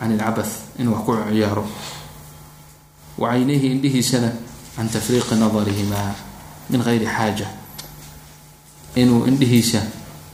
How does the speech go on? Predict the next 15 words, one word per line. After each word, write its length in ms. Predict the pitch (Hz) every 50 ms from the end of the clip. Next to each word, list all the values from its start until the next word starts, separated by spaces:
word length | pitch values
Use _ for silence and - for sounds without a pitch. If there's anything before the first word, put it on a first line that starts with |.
| - - - - - - - - - -
oo 120 | 120 117
bimacna 680 | 113 120 117 120 120 117 113 117 113 110 110 110 - -
kala 160 | - 123 117 113
firdhiyo. 440 | - 113 107 110 107 107 107 107 107 - - - - -
Indha 200 | - 123 131 135
firir 280 | 131 - 175 160 147 147
inuu 160 | 135 127 120
ku 120 | - - 131
dhaco. 320 | 113 95 90 - - - -
Indha 100 | 117 120
firir 220 | - 175 170 160
ma 80 | 139 139
taqaan? 300 | 135 139 113 110 107 113 120 - - - - - - - - - - - - -
Meelahaas 340 | 127 127 131 123 120 110 110
firfiri. 480 | - 113 104 - - 113 107 110 117